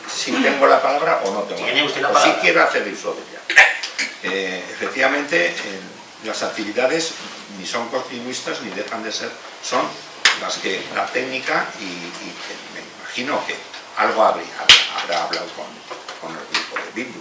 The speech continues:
Speaker 1: me imagino, ¿no? Es, es muy raro, pero bueno, puede ser. Están muy bien especificadas en el servicio de euskera. Yo creo que es una programación buena, es una programación buena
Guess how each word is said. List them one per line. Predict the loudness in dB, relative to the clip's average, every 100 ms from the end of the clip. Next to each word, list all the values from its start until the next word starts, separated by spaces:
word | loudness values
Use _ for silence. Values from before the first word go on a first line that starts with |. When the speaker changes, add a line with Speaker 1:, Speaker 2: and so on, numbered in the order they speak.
| -12
Speaker 1:
me | -12
imagino, | -12 -10 -8 -10 0 2 2
¿no? | -4 -2 -2 -2 -10 -14 -14 -14 -14 -2 2 4 2 2 2 2 -2 -4 -10 -14 -14 -10
Es, | -6 -6 -6 -8
es | -8 -6
muy | -2 0
raro, | 4 4 2
pero | 0 -4 -6 -12
bueno, | -14 -14 -10
puede | -10 -8
ser. | -4 -4 -4 -10 -16 -16 -16 -12
Están | -6 -2 -2 -2 -10
muy | -8 -6
bien | -4 -4 -6
especificadas | -8 -10 -10 -12 -8 -8 -8 -12
en | -12
el |
servicio | -14 -14 -14 -14 -14
de |
euskera. | -12 -8 -8
Yo | -4 -4 -2
creo | -2 -2
que | -8
es | -10
una | -12
programación | -10 -10 -10 -12 -10 -12 -14 -18 -6
buena, | -2 0 -2 -8 -12 -18 -18 -18 -18 -20 -16
es | -12 -10
una | -8
programación | -8 -6 -6 -6 -8 -8 -4
buena | -4 -4